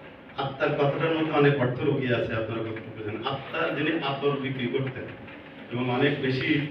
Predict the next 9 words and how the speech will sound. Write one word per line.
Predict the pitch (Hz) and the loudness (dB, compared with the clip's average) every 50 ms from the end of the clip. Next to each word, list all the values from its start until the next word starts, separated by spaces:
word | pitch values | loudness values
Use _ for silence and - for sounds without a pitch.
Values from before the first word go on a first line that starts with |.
| - - - - - - - - | -8 -12 -12 -14 -14 -14 -12 -8
আতর | - - 131 143 143 | -6 -4 0 2 2
বিক্রি | 131 135 131 - 139 135 - | 2 2 2 2 0 0 2
করা | 139 135 139 139 | 4 4 6 6
যায়, | 139 156 - | 4 2 0
তাকে | 135 135 135 143 139 | 0 0 0 0 0
বলা | 135 131 135 | 0 2 2
হয় | 131 123 | 2 2
আত্তার। | 117 - - - - 123 120 107 104 - 135 | 0 -2 -4 -6 -6 -4 -4 -2 -2 0 0
উনি | 151 165 175 175 - - - - | 4 4 4 4 4 2 0 -4